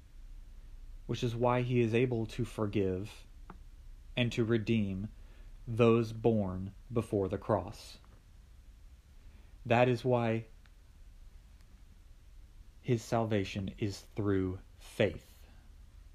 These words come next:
And that gives us hope. That gives us hope because God is consistent. And if he is consistent in his promises here, then we can trust he is consistent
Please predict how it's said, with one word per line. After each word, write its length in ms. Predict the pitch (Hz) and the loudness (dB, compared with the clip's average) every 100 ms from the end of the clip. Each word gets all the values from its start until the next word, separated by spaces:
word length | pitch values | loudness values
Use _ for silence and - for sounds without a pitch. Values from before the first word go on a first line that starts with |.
| - - - - - - - - - - - - - | -20 -20 -20 -20 -20 -20 -20 -20 -20 -20 -20 -12 -2
And 120 | 117 | 2
that 220 | 151 180 | 2 2
gives 260 | 143 147 135 | 2 2 0
us 160 | 147 | -2
hope. 360 | - 117 - - - - - - - - - - - - - - | 0 0 0 -14 -18 -18 -20 -20 -20 -20 -20 -20 -20 -20 -20 -2
That 160 | 127 135 | 2 4
gives 200 | 180 165 | 4 2
us 120 | 131 | 0
hope 260 | 127 113 - | 2 2 0
because 360 | 120 120 110 | -2 0 0
God 360 | 107 120 123 - | 2 4 4 2
is 200 | 127 117 | 2 2
consistent. 840 | - 123 - 123 - - 92 - - - - - - | 0 -4 0 -2 -2 -6 -8 -10 -20 -20 -20 -14 -4
And 120 | 113 | -2
if 100 | 107 | 0
he 120 | 117 | 2
is 100 | 110 | 2
consistent 840 | - 107 - 135 131 - 135 127 - - | 2 -4 0 0 2 2 0 -2 -10 -4
in 120 | 120 | -2
his 180 | 123 - | -2 -2
promises 560 | - 117 110 - 117 | 2 4 2 -2 -6
here, 520 | - 185 135 95 110 - - - - - - - - - - - - - - - - - - | 0 6 6 4 0 -8 -20 -20 -20 -20 -20 -20 -20 -20 -20 -20 -20 -20 -20 -20 -20 -12 0
then 120 | 117 | 2
we 100 | 117 | 2
can 120 | 117 | 0
trust 340 | 104 123 117 - | 4 4 4 2
he 100 | 117 | 2
is 80 | 107 | 2
consistent 640 | 117 107 107 - 107 101 | -4 -2 -4 -4 -6 -6